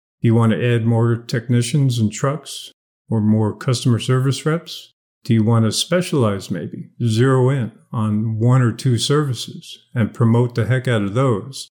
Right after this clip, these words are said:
and start to relieve yourself of the lower margin services? Do you need or want to add more training for your technicians or customer service reps?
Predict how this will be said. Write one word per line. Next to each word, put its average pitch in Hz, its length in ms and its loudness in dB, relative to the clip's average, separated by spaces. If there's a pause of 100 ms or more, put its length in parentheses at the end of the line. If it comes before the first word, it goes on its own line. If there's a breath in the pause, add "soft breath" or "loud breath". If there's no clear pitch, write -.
(120)
and 107 160 -4
start 117 360 0
to 110 180 -2
relieve 110 400 2
yourself 117 600 -2 (120)
of 113 280 -4
the 113 80 -4
lower 127 340 2
margin 110 420 0
services? 123 840 -8 (300)
Do 127 100 2
you 113 180 4
need 131 400 4
or 117 140 2
want 127 540 0
to - 240 -2
add 127 420 0
more 120 260 4
training 143 600 -2
for 117 100 -2
your 104 160 2
technicians 127 880 -2
or 113 140 -4
customer 113 400 0
service 147 480 -2
reps? - 460 -14